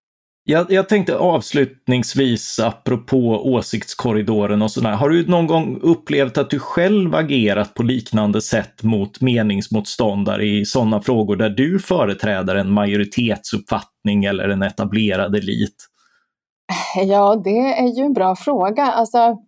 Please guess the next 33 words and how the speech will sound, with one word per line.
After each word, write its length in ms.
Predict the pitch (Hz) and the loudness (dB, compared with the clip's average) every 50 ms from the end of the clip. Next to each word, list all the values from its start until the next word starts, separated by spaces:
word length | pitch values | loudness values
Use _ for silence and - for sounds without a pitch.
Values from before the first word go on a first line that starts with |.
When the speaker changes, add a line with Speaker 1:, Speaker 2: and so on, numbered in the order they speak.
| _ _ _ _ _ _ _ _ _ _ _ _ _ _ _ _ _ | _ _ _ _ _ _ _ _ _ _ _ _ _ _ _ _ _
Speaker 2:
Jag 500 | 240 220 226 233 233 254 294 294 247 - | -2 2 4 4 4 4 2 0 -2 2
tror 160 | - 427 - | 2 2 2
faktiskt 400 | - - 285 - - - - 254 | 2 -2 -4 -4 -8 -6 -2 0
aldrig 260 | 254 226 190 196 190 | 0 0 0 -2 -2
att 80 | 190 220 | 0 0
jag 80 | 196 | 0
har 120 | 175 180 202 | 0 0 -2
företrätt 800 | - - 240 240 220 196 202 - - - 403 392 - - _ - | 0 0 2 2 2 2 -2 -6 -4 -2 -2 -2 -2 -4 _ -2
någon 240 | 330 285 233 277 | 0 0 0 0
majoritetsuppfattning 1400 | 247 254 247 247 - 226 - - - - - 330 - - - - - - - - - 226 - - _ - 254 277 254 | 2 2 2 0 -2 -4 -6 -12 -4 -2 0 0 0 0 -2 -2 -2 -4 -4 -2 -2 -2 -2 -4 _ -2 0 2 2
egentligen. 480 | 247 233 254 226 233 - 254 240 240 - | 4 4 2 0 0 0 0 0 2 2
Alltså, 260 | 294 285 247 - 247 | 0 -2 2 2 2
det 100 | 247 277 | 2 4
är 60 | 285 | 2
ju 80 | 330 - | 2 2
så 120 | - 269 | 2 2
här 140 | 269 233 254 | 2 2 2
att 100 | 247 - - - - - - - - - - - 349 | 0 -2 -8 -14 -20 -20 -20 -20 -20 -20 -8 -2 0
mänskliga 420 | 320 285 285 277 - - 262 262 | 0 0 0 -2 -2 0 2 2
rättigheter 460 | 262 269 269 269 - 240 226 220 240 254 | 2 2 0 0 0 0 2 2 2 2
handlar 340 | 269 311 320 285 240 226 226 | 2 2 2 2 4 4 4
ju 100 | 233 226 | 4 4
om 240 | 208 214 208 208 208 - - - - _ _ _ | 4 2 0 -4 -10 -18 -20 -20 -20 _ _ _
att 200 | - 240 233 - | -2 -2 -2 -2
företräda 760 | - - 294 294 285 240 220 208 208 - 226 202 202 214 214 - _ - | -2 2 2 4 4 4 2 0 0 2 2 2 2 2 0 -2 _ 0
en 340 | 254 240 240 254 254 254 262 - | 2 4 4 4 2 0 0 0
liten 560 | 254 254 254 277 269 233 - - - 214 196 - | 0 0 2 2 0 0 -2 -2 -2 -2 -2 0
enskild 420 | - 240 226 202 202 - 202 190 190 | 0 0 0 0 0 -2 -2 0 2
människa 440 | 202 226 220 196 180 180 - 190 190 | 2 2 0 0 -2 0 0 0 2
mot 260 | 202 202 190 185 - | 2 0 -2 -2 -8
staten, 680 | - - 277 269 254 247 - - - - - 202 - - | -2 0 0 0 0 -2 -4 -4 -4 -2 -2 -6 -4 -2
alltså 240 | 240 233 226 - 226 | -2 0 2 2 2
mot 200 | 220 214 202 | 2 0 -2